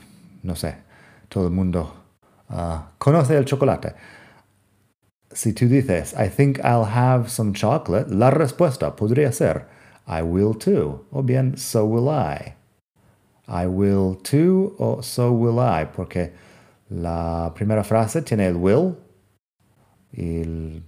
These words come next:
pues la respuesta con will también. Si estás hablando de una habilidad con can, podrías decir,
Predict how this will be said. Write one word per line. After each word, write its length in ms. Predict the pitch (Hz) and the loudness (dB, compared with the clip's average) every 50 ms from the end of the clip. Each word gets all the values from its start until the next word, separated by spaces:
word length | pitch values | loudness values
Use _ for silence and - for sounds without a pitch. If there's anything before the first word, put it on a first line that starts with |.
| - | -12
pues 200 | - 85 82 - | -10 -10 -8 -6
la 480 | 90 90 85 82 82 82 82 80 82 82 | -4 -2 -2 0 0 -2 -2 -2 -2 -2
respuesta 760 | 82 87 87 82 - - 117 117 110 - - 113 107 101 - - - - - - - _ _ _ _ | -2 -2 -4 -6 -4 -2 -2 -2 -2 -2 -2 -2 -2 -2 -4 -10 -18 -20 -20 -20 -20 _ _ _ _
con 420 | - - - 98 92 87 87 87 82 101 | -14 -10 -6 -6 -4 -4 -4 -6 -6 -6
will 540 | 92 85 87 90 87 87 85 85 82 80 - | -6 -2 0 0 0 0 -2 -2 -4 -8 -10
también. 680 | - - 85 82 82 92 90 82 76 73 71 69 67 - _ _ _ _ _ _ _ _ _ _ _ _ _ _ _ _ _ _ _ _ _ _ _ _ _ | -8 -6 -6 -4 -2 -2 -2 -2 -4 -4 -6 -8 -10 -14 _ _ _ _ _ _ _ _ _ _ _ _ _ _ _ _ _ _ _ _ _ _ _ _ _
Si 140 | - - 123 | -2 0 0
estás 480 | 120 - - 160 156 147 127 - - - | 0 2 2 2 2 2 2 -2 -2 0
hablando 840 | 147 135 127 120 117 117 123 135 143 151 147 139 127 120 113 107 | 0 2 2 2 4 4 4 2 2 2 2 2 4 4 4 2
de 280 | 98 101 113 113 123 - | 2 2 2 0 0 0
una 220 | - 120 117 120 | 0 0 0 0
habilidad 680 | - - 120 104 117 120 117 113 113 120 120 117 117 117 | 0 0 0 2 2 4 4 4 4 4 2 2 0 0
con 240 | - - 110 110 107 | -2 -2 -2 -2 -2
can, 640 | 107 - 135 147 151 156 156 151 151 151 147 147 135 127 - _ - - _ _ _ _ _ _ _ _ _ _ _ _ _ | -2 0 0 2 2 2 2 2 2 0 0 -2 -2 -6 -10 _ -20 -20 _ _ _ _ _ _ _ _ _ _ _ _ _
podrías 460 | - 110 107 117 120 156 151 131 - | -4 0 2 2 4 4 2 2 2
decir, 520 | - 143 131 - 170 135 98 85 85 82 | 0 0 0 2 2 2 2 2 0 -4